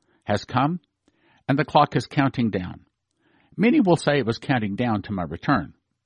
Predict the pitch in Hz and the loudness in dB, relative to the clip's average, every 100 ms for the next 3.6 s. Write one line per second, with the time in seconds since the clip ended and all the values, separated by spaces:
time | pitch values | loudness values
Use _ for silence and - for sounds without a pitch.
0 | _ 107 127 87 _ _ _ _ _ _ | _ 0 0 0 _ _ _ _ _ _
1 | _ _ - 110 185 196 120 - 87 90 | _ _ -4 2 4 4 2 0 -2 -2
2 | 101 101 - 127 123 120 113 127 135 - | -2 -4 -4 -2 0 0 2 2 2 0
3 | 127 - 104 139 175 | -4 -2 0 2 0